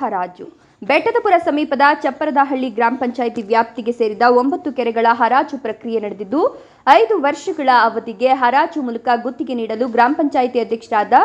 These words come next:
ಶ್ರೀಮತಿ ಶಶಿಕಲಾ ಅಧ್ಯಕ್ಷತೆಯಲ್ಲಿ ಹಾಗೂ ಶ್ರೀಮತಿ ಸರಸ್ವತಿ ಉಪಾಧ್ಯಕ್ಷರು ಮತ್ತು ಪಂಚಾಯಿತಿ ಅಭಿವೃದ್ಧಿ ಅಧಿಕಾರಿ ಹಾಗೂ ಸದಸ್ಯರುಗಳು ಸೇರಿದಂತೆ ಸಾರ್ವಜನಿಕರು ಎರಡು ಸಾವಿರದ ಇಪ್ಪತ್ನಾಲ್ಕು ಇಪ್ಪತ್ತೈದನೇ ಸಾಲಿನ ಕೆರೆಗಳ ಮೀನು ಪಾಸುವಾರು ಹಕ್ಕನ್ನ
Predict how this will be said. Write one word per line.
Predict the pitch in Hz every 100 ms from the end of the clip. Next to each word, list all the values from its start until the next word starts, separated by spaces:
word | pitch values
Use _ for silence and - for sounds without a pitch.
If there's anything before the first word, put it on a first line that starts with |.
| 508 - _ _ _
ಶ್ರೀಮತಿ | - 349 415 427 349
ಶಶಿಕಲಾ | 302 294 381 370 311 247
ಅಧ್ಯಕ್ಷತೆಯಲ್ಲಿ | 254 254 285 254 233 254
ಹಾಗೂ | 226 226 294 320
ಶ್ರೀಮತಿ | 277 254 269 277
ಸರಸ್ವತಿ | 262 311 330 294 269
ಉಪಾಧ್ಯಕ್ಷರು | 247 240 254 - 240
ಮತ್ತು | 226 269 247
ಪಂಚಾಯಿತಿ | 247 262 240 240
ಅಭಿವೃದ್ಧಿ | 240 240 233
ಅಧಿಕಾರಿ | 226 233 220 240
ಹಾಗೂ | 214 269 339 240
ಸದಸ್ಯರುಗಳು | 226 - 262 240 233 226
ಸೇರಿದಂತೆ | 214 214 220 330 - - - - - -
ಸಾರ್ವಜನಿಕರು | 302 359 415 392 349 302 269 233 285 233
ಎರಡು | 269
ಸಾವಿರದ | 269 247 233
ಇಪ್ಪತ್ನಾಲ್ಕು | 226 226 247 294 330
ಇಪ್ಪತ್ತೈದನೇ | 240 240 254 269 254
ಸಾಲಿನ | 233 226 233 233
ಕೆರೆಗಳ | 254 269 294 262 254 247
ಮೀನು | 285 339 339 339
ಪಾಸುವಾರು | 233 - 262 240 233 247
ಹಕ್ಕನ್ನ | 226 233 240